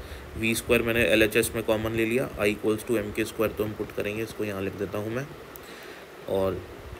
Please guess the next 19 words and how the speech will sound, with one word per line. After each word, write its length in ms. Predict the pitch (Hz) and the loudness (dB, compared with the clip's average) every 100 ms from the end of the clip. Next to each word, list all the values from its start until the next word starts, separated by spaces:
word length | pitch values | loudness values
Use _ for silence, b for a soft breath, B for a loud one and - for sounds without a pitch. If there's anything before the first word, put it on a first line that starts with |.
| - | 0
ये 180 | 107 | 2
जीएच 380 | 101 104 107 107 | 2 2 4 4
को 140 | - 110 | 4 4
as 120 | 101 | 4
it 160 | 107 | 2
is 140 | 110 110 | 0 0
रहने 260 | 113 110 | -2 -2
दो। 100 | 113 | -2
अ, 1600 | 131 - - - - - - - - - - - - 104 101 101 101 - 104 | -2 -4 -8 -14 -14 -16 -18 -18 -18 -16 -16 -16 -6 -2 2 2 0 -4 -2
v 180 | 113 | 0
square 340 | 110 - 117 110 | 0 2 2 4
common 320 | 107 104 110 | 2 0 0
आ 100 | 113 | 0
जाएगा, 260 | 117 117 123 | 2 2 0
अंदर 360 | - 107 110 | -4 -2 2
बचेगा 360 | 104 - 107 110 | 2 2 0 0
वन 300 | 113 101 101 | 0 -4 0
बाई 160 | 101 95 | 0 2
टू 160 | 117 | 2